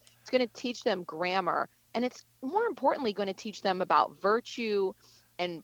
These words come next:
moral character and civic virtue through classical literature and through the history of our country and the history of the world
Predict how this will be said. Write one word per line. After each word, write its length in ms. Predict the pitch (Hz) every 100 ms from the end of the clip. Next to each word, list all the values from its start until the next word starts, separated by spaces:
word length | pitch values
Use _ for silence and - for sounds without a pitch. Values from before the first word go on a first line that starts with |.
| -
moral 400 | 180 208 240 226
character 580 | - 202 196 196 196 196 -
and 120 | 170
civic 320 | - 202 185
virtue 540 | - 180 - 190 170 156 - - _
through 160 | 220 220
classical 760 | - - 220 254 - 254 208
literature 760 | 180 202 226 233 - 214 196 202 _ _ -
and 220 | 190 185
through 340 | 196 202 190
the 100 | 185
history 540 | 170 226 262 - 254 208
of 100 | 156
our 120 | 156
country 420 | - 202 - 185
and 100 | 156
the 60 | 170
history 380 | 202 - 190
of 80 | 185
the 100 | 170
world 400 | 160 180 185 180